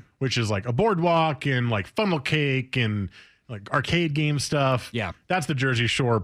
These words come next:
Speaker 1: Plus, like, they've got amusement parks over there too, which we do not have here. But,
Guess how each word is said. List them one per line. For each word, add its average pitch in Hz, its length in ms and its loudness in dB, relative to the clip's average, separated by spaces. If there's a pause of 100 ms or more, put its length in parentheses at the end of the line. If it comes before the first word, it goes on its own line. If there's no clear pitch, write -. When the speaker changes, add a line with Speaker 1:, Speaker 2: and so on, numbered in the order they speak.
(160)
Speaker 1:
Plus, 147 260 0
like, 120 160 -2
they've 120 160 0
got 117 120 0
amusement 104 340 0
parks 92 220 -2
over 95 140 -2
there 90 160 -2
too, 92 260 -6
which 90 300 -8
we 107 100 -4
do 98 80 -4
not 92 200 -2
have 85 160 -4
here. 85 260 -4
But, 87 260 -2